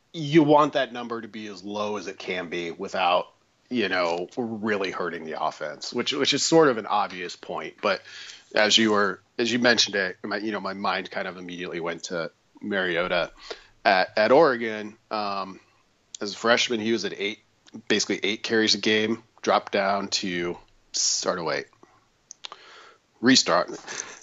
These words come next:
Mariota was at eight as a freshman, dropped down to seven as a sophomore, and then his Heisman year, he was back up to nine. So, so I think having a quarterback who can do that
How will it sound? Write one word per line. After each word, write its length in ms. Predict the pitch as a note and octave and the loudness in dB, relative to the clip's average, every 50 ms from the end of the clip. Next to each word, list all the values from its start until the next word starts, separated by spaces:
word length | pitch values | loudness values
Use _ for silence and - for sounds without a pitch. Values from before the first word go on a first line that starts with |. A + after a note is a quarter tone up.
| - - - - - | -20 -20 -14 0 4
Mariota 320 | C#3+ D3 D#3 E3 D#3+ C#3 | 6 8 8 10 8 8
was 160 | C3 B2 A2 | 8 6 6
at 140 | A2+ A2 - - | 4 0 0 2
eight 260 | - E3 E3 E3+ E3+ - | 4 6 6 6 4 4
as 160 | - E3+ D#3 | 0 0 0
a 60 | E3 | -4
freshman, 580 | - - - A2+ G#2 G2 - - A2 G#2 G#2 G2+ | -8 -8 -8 -8 -6 -6 -8 -8 -8 -10 -10 -8
dropped 280 | - - B2 C3 B2+ - | -6 -2 -2 -2 -2 -2
down 300 | - B2+ B2 B2 A#2+ A#2 | -4 -4 -2 -4 -6 -6
to 320 | A#2 - - A2 G#2+ G#2 G2+ | -8 -8 -8 -8 -8 -6 -6
seven 540 | - - - - C3 A#2+ B2 A#2+ B2 A#2+ A#2+ | -6 -4 -2 0 0 0 0 0 -2 -2 -4
as 180 | A#2 A2 G2+ F#2+ | -4 -6 -8 -8
a 60 | G2 | -10
sophomore, 760 | - - F#2 F#2 F#2+ - - - G#2 F#2+ F#2+ F#2 F#2 F2+ E2+ - | -8 -6 -4 -4 -4 -6 -6 -10 -10 -8 -4 -4 -4 -4 -6 -8
and 100 | G2+ G2 | -8 -8
then 80 | G2 | -6
his 160 | F#2 G2+ F#2+ - | -6 -6 -6 0
Heisman 420 | - G#2+ G#2+ G#2 F#2+ G2+ G2 F2+ | 0 2 2 0 -2 -4 -8 -8
year, 200 | F#2 F2 F2 D#2+ | -6 -6 -6 -6
he 120 | - G2 | -6 -10
was 120 | G2 F#2 F#2 | -12 -12 -6
back 260 | - E2+ E2+ E2 - | -2 0 0 0 0
up 160 | F2 - - | -4 -8 -8
to 120 | - - D2+ | -12 -12 -10
nine. 380 | C2+ - B1+ B1 - - - - _ _ - - - - | -6 -6 -6 -6 -8 -12 -20 -20 _ _ -20 -20 -16 -4
So, 260 | - - F3 E3 - - | 4 6 6 6 6 6
so 180 | - - F3+ E3 | 4 4 6 6
I 60 | D3 | 6
think 480 | C#3 - - A3+ A3+ G3+ F3+ - - - _ | 4 2 0 0 0 0 -2 -6 -10 -10 _
having 320 | D#3 C3+ C#3+ D#3+ D#3 D#3+ | -2 2 2 4 4 2
a 40 | C#3 | 0
quarterback 440 | - - D#3 D#3 D3 C3+ C3 A#2+ A2+ | -2 -2 -2 -2 0 0 0 -2 -2
who 120 | - C3+ | -6 -10
can 140 | - - G2+ | -10 -10 -14
do 240 | F#2+ - B2+ C3 B2+ | -8 -2 -2 -2 -2
that 320 | G#2 G2 F#2 F2+ F2+ F#2+ | -2 -4 -4 -4 -6 -8